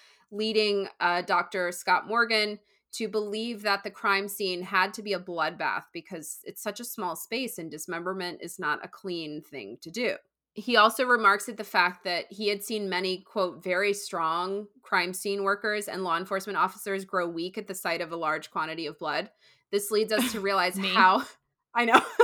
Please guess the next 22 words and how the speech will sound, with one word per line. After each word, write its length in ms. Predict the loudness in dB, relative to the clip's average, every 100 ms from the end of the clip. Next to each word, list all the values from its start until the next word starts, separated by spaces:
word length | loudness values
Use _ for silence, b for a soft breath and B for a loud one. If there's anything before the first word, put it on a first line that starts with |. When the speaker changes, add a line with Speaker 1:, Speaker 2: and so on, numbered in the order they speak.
| 4 0
Speaker 1:
<laughs> 380 | -16 -16 -4
this 240 | 4 4 4
leads 240 | 2 4
us 240 | 2 0 -4
to 160 | -4
realize 460 | 0 6 6 6 2
how 380 | -2 4 4 4
disturbed 760 | 0 -6 -2 2 4 2 -2 -2
Alexis 580 | 2 2 0 -4 -10 -4
really 280 | -2 0 -2
would 100 | 0
have 220 | -2 -2
to 100 | -6
be 160 | -6
to 140 | -6 -10
commit 320 | -10 -10 -10
this 160 | -10 -6
level 200 | -6 -6
of 80 |
violence 440 | -4 -4 -4 -8 -6
single-handedly, 960 | -4 0 -2 -2 -4 -4 -6 -18 -20 -20 -14
right? 260 | -10 -10